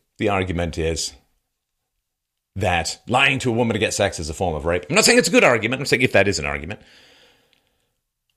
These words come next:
what do we call the act of propagandizing a population into hatred and slavery for mere ratings, money, and power?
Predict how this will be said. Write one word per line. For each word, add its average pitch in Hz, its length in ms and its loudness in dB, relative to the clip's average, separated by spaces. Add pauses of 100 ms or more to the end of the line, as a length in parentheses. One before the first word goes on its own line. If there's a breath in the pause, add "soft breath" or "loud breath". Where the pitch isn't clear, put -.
(920)
what 208 280 2
do 240 80 0
we 190 120 2
call 143 380 4
the 117 140 -2
act 104 260 -4
of 87 100 -10
propagandizing 92 1080 -2 (1400)
a 113 60 0
population 107 920 0
into 107 260 -4
hatred 107 420 -2
and 92 140 -2
slavery 80 680 -4 (960)
for 101 200 -2
mere 90 180 0
ratings, 85 540 -4
money, 76 480 -8 (340)
and 76 160 -10
power? 71 440 -14